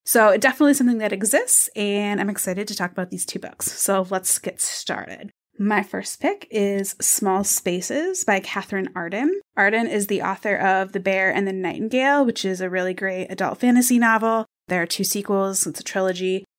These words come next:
But this is her first middle grade book. It is set in Vermont in the fall, and it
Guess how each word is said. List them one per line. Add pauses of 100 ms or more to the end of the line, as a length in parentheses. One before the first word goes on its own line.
But
this
is
her
first
middle
grade
book. (160)
It
is
set
in
Vermont
in
the
fall,
and
it